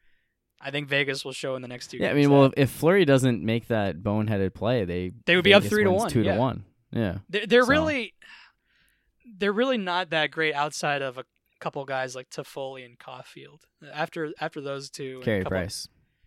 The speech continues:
Speaker 1: I, oh, and duh, yeah, they're
Speaker 2: I think,
Speaker 1: goalie.
Speaker 2: I think Carey Price will find a way to win one more game.
Speaker 1: Yeah, he, he, yeah, he's still that good. I'll, I'll admit. So yeah, if, if Montreal wins another game or wins the series, it'll, a lot of it will be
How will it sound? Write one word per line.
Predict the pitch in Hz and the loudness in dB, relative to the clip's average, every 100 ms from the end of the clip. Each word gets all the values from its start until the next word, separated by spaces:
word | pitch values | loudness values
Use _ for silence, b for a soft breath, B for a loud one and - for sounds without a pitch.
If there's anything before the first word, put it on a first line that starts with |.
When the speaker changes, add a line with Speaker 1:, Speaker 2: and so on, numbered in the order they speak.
| _ - | _ -4
Speaker 1:
I, | 214 185 | -2 0
oh, | 170 | 0
and | 139 127 | -2 -2
duh, | 147 123 | -2 0
yeah, | 127 120 | -2 -4
they're | 123 147 | -4 4
Speaker 2:
I | 180 | 6
think, | 233 185 | 6 4
Speaker 1:
goalie. | |
Speaker 2:
I | 165 170 | 4 4
think | 180 | 4
Carey | 160 156 139 | 4 6 4
Price | 135 127 - | 4 2 2
will | |
find | 104 107 104 | -2 -2 -2
a | 98 | -2
way | 98 | -2
to | 92 | -2
win | 92 90 90 | -4 -4 -6
one | 90 | -6
more | 87 90 | -6 -8
game. | 92 87 92 | -8 -8 -8
Speaker 1:
Yeah, | 143 127 131 | -6 -6 -6
he, | 156 | -6
he, | - 185 180 - | -2 -2 -2 -4
yeah, | 151 135 | 0 0
he's | 170 156 147 | -2 -4 -8
still | - 147 127 | -6 -4 -4
that | 120 117 - | -6 -14 -20
good. | 139 151 - - | -20 -20 -20 -12
I'll, | 135 131 - | -10 -6 -4
I'll | 143 | -4
admit. | 131 123 123 | -4 -8 -4
So | 180 | 2
yeah, | 170 156 147 B B | 4 4 2 B B
if, | 180 160 - | -6 -6 -2
if | 190 | 2
Montreal | 196 233 240 226 190 | 6 6 8 6 6
wins | 185 175 147 - | 2 -2 -8 -8
another | 151 151 156 | -6 -4 0
game | 156 160 | 0 2
or | 156 156 | 4 6
wins | 147 156 143 | 4 0 -2
the | 135 | -4
series, | 151 143 135 127 143 _ _ _ _ | -2 -2 -2 -8 -14 _ _ _ _
it'll, | 170 147 147 143 - | -10 -8 -8 -10 -2
a | |
lot | 156 160 | 2 4
of | 151 | 2
it | |
will | 156 139 | 0 -2
be | 135 | -6